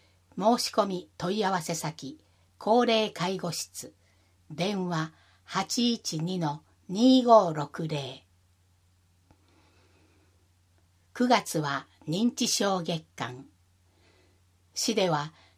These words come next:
認知症への正しい知識の普及や、本人、その家族が安心して暮らせるまちづくりを進めています。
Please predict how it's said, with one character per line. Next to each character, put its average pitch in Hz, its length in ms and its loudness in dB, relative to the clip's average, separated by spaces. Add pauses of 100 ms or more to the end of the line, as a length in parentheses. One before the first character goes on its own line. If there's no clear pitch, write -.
(160)
認 226 240 2
知 254 140 0
症 220 340 4
へ 208 100 2
の 160 160 0
正 220 320 0
し 202 160 -2
い 160 60 -8
知 226 140 -8
識 - 260 -6
の 147 140 -2
普 - 180 -16
及 170 260 -4
や、 156 260 -4 (300)
本 208 380 4
人、 143 260 -2 (300)
そ 196 160 -4
の 233 120 2
家 233 180 2
族 - 280 -2
が 151 220 -2
安 233 140 0
心 233 280 -2
し - 100 -6
て 226 120 0
暮 226 180 2
ら 220 60 2
せ 220 160 0
る 190 100 -4
ま 175 140 -2
ち 220 120 -6
づ 220 140 -6
く 190 140 -6
り 151 160 -4
を 131 100 -6
進 156 300 -8
め 175 100 -4
て 165 140 -4
い 139 140 -6
ま 127 120 -10
す。 - 280 -16